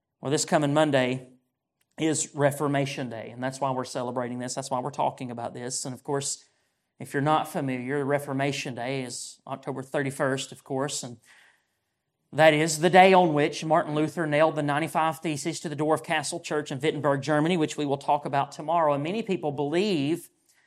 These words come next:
that the Reformation really began on October thirty-first in fifteen seventeen, but that's actually not true.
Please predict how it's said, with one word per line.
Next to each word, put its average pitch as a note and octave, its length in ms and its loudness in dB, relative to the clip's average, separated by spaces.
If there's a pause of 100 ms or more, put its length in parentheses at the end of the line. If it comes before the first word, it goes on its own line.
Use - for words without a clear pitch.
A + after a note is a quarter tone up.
(300)
that E3 360 6
the E3 100 6
Reformation E3+ 1120 6 (180)
really F#3 400 8
began E3+ 800 8 (460)
on D#3 140 6
October E3+ 360 6
thirty-first E3+ 480 0
in D3 60 -8
fifteen D#3 360 -4
seventeen, F3+ 380 2
but D3 60 -4
that's D#3 140 0
actually F#3 300 0
not D#3 160 -2
true. C#3 340 -6